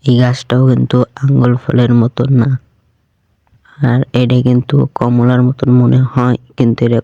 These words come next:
কমলা না, এটা হচ্ছে আপেল। এটা হচ্ছে লাল লাল আপেল, কমলার মতন আপেল হয়, যেটা আপেল না, এটা কিন্তু টক, অনেক টক হয়। এটাও কিন্তু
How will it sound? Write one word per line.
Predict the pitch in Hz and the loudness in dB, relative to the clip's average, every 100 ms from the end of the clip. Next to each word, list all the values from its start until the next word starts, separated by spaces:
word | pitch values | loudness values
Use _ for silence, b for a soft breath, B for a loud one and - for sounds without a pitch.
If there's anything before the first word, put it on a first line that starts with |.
| - | -4
কমলা | 117 123 123 123 127 151 - _ _ _ _ _ _ 131 | -2 0 2 2 0 -4 -10 _ _ _ _ _ _ -2
না, | 123 117 - | 0 0 -2
এটা | 123 123 120 | -2 0 0
হচ্ছে | 127 - - 127 | -2 -4 -4 -6
আপেল। | - 131 - _ _ _ _ _ _ _ _ _ _ _ _ _ _ _ _ _ _ - | -2 -4 -4 _ _ _ _ _ _ _ _ _ _ _ _ _ _ _ _ _ _ -20
এটা | 139 135 127 | -2 -2 0
হচ্ছে | 127 - - 143 | -4 -4 -6 -2
লাল | 139 131 120 | -2 0 0
লাল | 120 - 131 | -2 -2 -2
আপেল, | 123 - 127 - | -2 -2 -2 -2
কমলার | 117 123 123 127 | -4 -2 0 0
মতন | 123 - - 143 - 123 | 0 -2 -6 -8 -4 -6
আপেল | - - - | -2 -4 -4
হয়, | - 135 - _ _ _ _ _ _ _ _ _ _ _ _ _ _ _ _ - | -6 -8 -10 _ _ _ _ _ _ _ _ _ _ _ _ _ _ _ _ -4
যেটা | 120 127 - 131 | -2 -2 -4 -6
আপেল | - 123 123 | -4 -2 0
না, | 120 110 | 2 2
এটা | 117 | 2
কিন্তু | 127 127 _ - | 0 -2 _ -4
টক, | 127 123 - 123 | -2 -2 -4 -2
অনেক | 127 131 - | 0 0 -2
টক | 123 123 - | -4 -4 -8
হয়। | - 120 123 _ _ _ _ _ _ _ _ _ _ - 131 | -4 -4 -4 _ _ _ _ _ _ _ _ _ _ -8 -2
এটাও | 127 127 | 0 2
কিন্তু | 123 127 | 0 -2